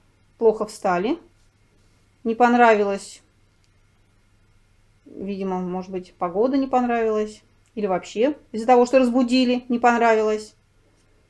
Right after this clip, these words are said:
Он любит делать то, что ему хочется, а то, что ему не хочется, не любит. Вот, Снежана у нас смотрит на Василису, и в школе она ведет себя так, ну, хорошо. Учительница ничего про него так, про нее плохого не говорит.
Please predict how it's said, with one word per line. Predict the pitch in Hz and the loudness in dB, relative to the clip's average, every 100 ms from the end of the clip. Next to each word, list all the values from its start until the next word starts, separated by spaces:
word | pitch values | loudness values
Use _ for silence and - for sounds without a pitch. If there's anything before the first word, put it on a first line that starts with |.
| _ _ _ | _ _ _
Он | - 220 | -6 -2
любит | 220 214 | -2 -4
делать | 208 220 208 | 0 2 2
то, | 208 208 | -2 -6
что | - | -6
ему | 202 196 190 | -6 -6 -6
хочется, | 233 254 254 - 185 - - | -8 -8 -10 -10 -14 -14 -10
а | |
то, | - | -8
что | 214 220 | -4 0
ему | 214 | 2
не | 214 | 0
хочется, | 214 269 277 - - 180 - 247 | -2 -6 -8 -14 -14 -16 -12 -10
не | 226 | -8
любит. | 185 185 185 _ _ _ _ _ _ _ _ _ _ _ _ _ _ _ _ _ _ _ _ 226 | -8 -10 -14 _ _ _ _ _ _ _ _ _ _ _ _ _ _ _ _ _ _ _ _ -4
Вот, | 214 214 | -2 -2
Снежана | - 262 262 302 269 | 0 2 6 6 6
у | |
нас | 254 254 | 4 2
смотрит | - 254 240 233 | 0 0 0 0
на | 226 | -2
Василису, | 226 262 269 339 339 320 302 - | -2 -4 -2 -2 0 -2 -2 -8
и | 220 240 269 262 _ | -6 -2 -2 -4 _
в | - | -20
школе | - 277 254 | -4 0 2
она | 220 214 | 2 0
ведет | 214 202 196 | 0 -4 -8
себя | - 214 196 | -8 -6 -4
так, | 190 180 - _ - | -6 -8 -18 _ -12
ну, | 214 180 - _ | -12 -12 -16 _
хорошо. | _ 220 196 - 190 233 302 _ - | _ -4 -4 -6 -4 -4 -6 _ -20
Учительница | 214 220 208 196 - 202 | -12 -10 -8 -10 -10 -12
ничего | 190 196 | -10 -12
про | 233 | -6
него | 240 247 | -6 -6
так, | 240 - _ | -10 -12 _
про | 226 | -6
нее | 233 | -6
плохого | 220 214 214 214 | -4 -6 -4 -2
не | 214 | -2
говорит. | 214 208 202 | -2 -2 -2